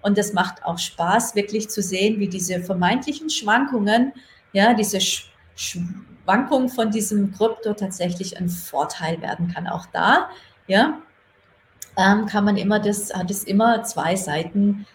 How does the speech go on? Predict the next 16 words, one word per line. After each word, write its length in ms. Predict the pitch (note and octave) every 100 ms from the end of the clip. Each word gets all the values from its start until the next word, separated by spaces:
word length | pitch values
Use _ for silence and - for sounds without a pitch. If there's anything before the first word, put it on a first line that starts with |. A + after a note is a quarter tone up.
| _
äh, 180 | F#3+ F#3+
diese 240 | F#3 F#3 A3
Medaille. 580 | B3 G3+ D3 D3 -
So, 240 | - A#3+ A#3
wie 60 |
sieht 280 | A3+ C#4 D4+
das 160 | A#3+ A3+
jetzt 240 | F#3 -
aus? 340 | F3+ C4 F4 C4+
Und 100 | G#3+
ich 180 | G#3
zeig 220 | - G3+ G#3
dir 120 | B3
mal 180 | G#3 F#3+
ganz 320 | G3 A#3 -
kurz, 480 | A3 B3+ - -